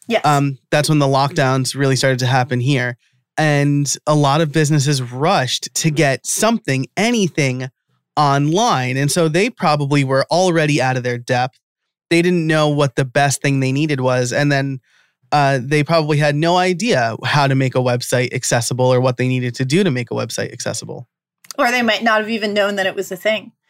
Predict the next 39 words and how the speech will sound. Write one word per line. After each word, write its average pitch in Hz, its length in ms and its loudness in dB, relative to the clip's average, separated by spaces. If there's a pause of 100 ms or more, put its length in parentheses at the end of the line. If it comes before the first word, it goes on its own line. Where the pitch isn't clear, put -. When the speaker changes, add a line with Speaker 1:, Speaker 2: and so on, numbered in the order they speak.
(220)
Speaker 2:
Right, 196 180 2
Speaker 1:
You 220 60 2
know, 208 220 2
Speaker 2:
right. 165 160 2
Speaker 1:
uh, 220 160 0
unfortunately, 254 760 0
a 233 100 2
lot 214 220 2
of 233 100 0
us, 220 320 -2
we 226 160 -2
just 214 240 -4
think, 214 200 -2 (100)
"Well, 214 440 0
I 214 400 0
use 214 340 -6 (200)
a 208 80 0
mouse 214 580 -2
or 202 360 2
I 202 140 0
use 208 320 -4
my 202 180 0
phone 202 360 0
and 202 100 0
I 196 120 0
can 202 200 -6
see 196 220 -4
how 196 180 2
things 190 320 -8
work." 190 300 0
And 190 220 -6 (340)
so 208 280 2
online 214 500 2
ordering 226 640 0
for 196 600 0 (220)
delivery 208 520 2
or 196 100 0
takeout 233 640 0
or 196 320 0